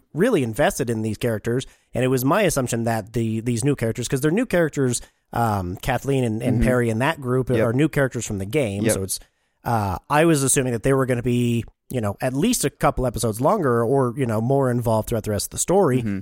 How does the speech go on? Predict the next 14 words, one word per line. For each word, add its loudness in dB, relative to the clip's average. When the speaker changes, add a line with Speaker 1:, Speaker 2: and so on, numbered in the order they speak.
Speaker 1:
And -6
I 0
love 2
how -2
quickly 0
we're 0
invested 0
and -6
then -2
how -2
quickly -2
they're 0
just -4
gone. -6